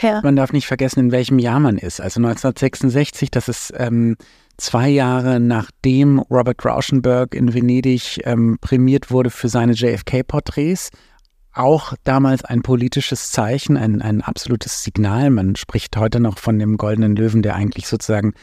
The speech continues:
Speaker 2: eine Bestellung der U-S-Amerikaner war. Ähm, da wurde ja auf Biegen und Brechen versucht, diese Werke noch, weil sie sehr groß waren, in den amerikanischen Pavillon zu bringen, damit er prämiert werden könnte.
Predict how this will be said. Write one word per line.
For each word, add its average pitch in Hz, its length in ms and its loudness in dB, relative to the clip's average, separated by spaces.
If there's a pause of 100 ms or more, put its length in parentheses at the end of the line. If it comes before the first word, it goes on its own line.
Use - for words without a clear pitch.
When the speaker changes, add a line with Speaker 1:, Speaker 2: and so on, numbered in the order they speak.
(260)
Speaker 2:
eine 113 200 -2
Bestellung 117 440 2
der 113 160 0
U-S-Amerikaner 139 960 0
war. 139 240 0 (440)
Ähm, 117 300 2
da 110 160 0
wurde 120 140 2
ja 113 180 0
auf - 220 -6
Biegen 170 340 4
und 127 140 4
Brechen 131 340 0
versucht, 120 560 -4
diese 120 220 -2
Werke 123 340 0
noch, 117 400 0
weil 110 140 -2
sie 110 100 -6
sehr 113 220 0
groß - 360 -2
waren, 120 220 2
in 131 160 0
den 123 160 4
amerikanischen 117 640 0
Pavillon 123 480 0
zu - 200 -4
bringen, 120 420 4
damit 113 480 2
er 127 180 0
prämiert 123 540 -2
werden 117 340 0
könnte. 147 540 0